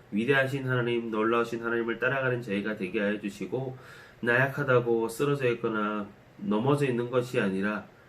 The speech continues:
그렇기에 더욱더 하나님의 말씀을 순종하고 하나님을 붙잡고 나아가는 저희가 될 수 있도록 도와주세요. 그래서 기드온이 승리를 맛보았던 것처럼 우리도 우리의 삶 가운데 죄로부터 승리하게 하시고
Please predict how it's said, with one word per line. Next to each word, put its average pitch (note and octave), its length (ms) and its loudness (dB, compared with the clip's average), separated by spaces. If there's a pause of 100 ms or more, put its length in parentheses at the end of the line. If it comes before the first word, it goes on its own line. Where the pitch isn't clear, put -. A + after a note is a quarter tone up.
그렇기에 E3 560 6
더욱더 A#2 320 0
하나님의 C3 380 0
말씀을 G#2+ 360 0
순종하고 G#2+ 880 -4
하나님을 D3+ 440 2
붙잡고 A2 400 -4
나아가는 G#2+ 420 0
저희가 G#2 300 -2
될 G#2 140 -4
수 G#2+ 120 -6
있도록 G#2+ 260 -4
도와주세요. G2+ 580 -4 (440)
그래서 C#3+ 280 4
기드온이 D#3 500 6
승리를 D#3 380 2
맛보았던 A#2 580 0
것처럼 A#2 560 -2
우리도 C#3+ 320 4 (140)
우리의 B2+ 180 -2
삶 C#3 240 -4
가운데 G#2 520 -2
죄로부터 D3 480 4
승리하게 C#3 500 0
하시고 - 400 -4